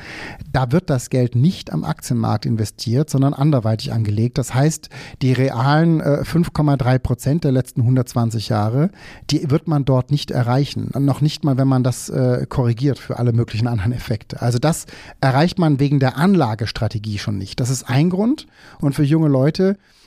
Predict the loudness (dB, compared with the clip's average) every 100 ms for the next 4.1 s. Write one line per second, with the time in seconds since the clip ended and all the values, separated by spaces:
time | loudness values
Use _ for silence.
0 | -6 0 2 4 4 4 4 2 2 0
1 | 2 4 2 2 0 0 0 0 0 0
2 | 0 0 0 0 0 0 -6 -2 2 2
3 | 2 2 2 2 0 0 0 0 0 0
4 | -2